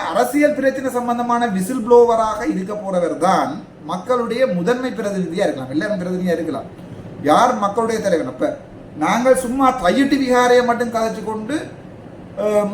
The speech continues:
அல்லது தையிட்டு விகாரையில தன்னுடைய முதல் இருந்த பாராளுமன்ற உறுப்பினரை அனுப்பி அப்படி குந்தி இருந்தபடி அப்படியே தூக்கி கொண்டு போற மாதிரி ஒரு வீடியோ போட்டுட்டு நாங்கள் என்ன சொல்ல இயலாது, நாங்கள் மக்களுடைய பிரதிநிதிகள் என்று சொல்ல இயலாது. அடிப்படையா அரசியல்ண்டா என்னண்டா மக்களோட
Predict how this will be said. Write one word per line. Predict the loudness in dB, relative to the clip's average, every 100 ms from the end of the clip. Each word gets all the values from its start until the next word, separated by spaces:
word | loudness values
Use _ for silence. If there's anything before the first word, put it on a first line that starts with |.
| 0
அல்லது | 2 4 2
தையிட்டு | 2 2 0 2
விகாரையில | 6 6 6 2
தன்னுடைய | 0 0 -2 -4 -8 -16 -14 -14 -12 -12 -10 -4
முதல் | 2 4
இருந்த | 4 2 0
பாராளுமன்ற | 2 2 2 0 0 0
உறுப்பினரை | -2 -4 -2 0
அனுப்பி | 0 -2 0
அப்படி | 0 -2 -6 -12 -14 -10
குந்தி | -6 -2
இருந்தபடி | -2 0 2 2 2
அப்படியே | 2 0 0
தூக்கி | 0 0
கொண்டு | -2 -2
போற | 0
மாதிரி | 0 0 0
ஒரு | 0
வீடியோ | -2 0 0
போட்டுட்டு | 0 -4 -4 -4 -6 -8 -14 -18 -18 -18 -18 -2
நாங்கள் | 0 2 2
என்ன | 0
சொல்ல | 4 6 8
இயலாது, | 6 4 2
நாங்கள் | -2 -2 -2 -2
மக்களுடைய | -4 -4 -4 0 0
பிரதிநிதிகள் | 0 0 -2 -2
என்று | 0 -2
சொல்ல | 0
இயலாது. | 0 0 -4 -12 -18 -18 -8
அடிப்படையா | 2 2 2 4 4 6 6 4
அரசியல்ண்டா | 4 2 0 0 0 2 0
என்னண்டா | 0 -2 -2 -2 0
மக்களோட | 0 2 2 4 4